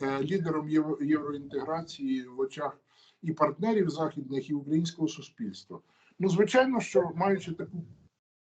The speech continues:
величезну кількість просто, ну, я б сказав, е, низькокваліфікованих депутатів, е, постати, е, е, лідером євроінтеграції, е,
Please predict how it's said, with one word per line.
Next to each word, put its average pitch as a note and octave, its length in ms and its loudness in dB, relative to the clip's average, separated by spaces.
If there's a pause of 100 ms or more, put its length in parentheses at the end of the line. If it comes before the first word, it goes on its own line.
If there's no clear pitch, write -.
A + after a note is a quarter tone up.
величезну D#3 600 4
кількість - 580 -8
просто, B2+ 520 -2 (680)
ну, C#3+ 80 -4
я D3 100 0
б C#3 60 -4
сказав, C3+ 540 2 (140)
е, C#3+ 40 -2 (1400)
низькокваліфікованих D#3 1400 2
депутатів, C#3 920 -2 (600)
е, C3 320 2 (480)
постати, D3+ 800 2 (100)
е, C3+ 40 -2
е, C3 220 2 (800)
лідером C#3 480 2
євроінтеграції, C#3 1300 2
е, B2 240 -4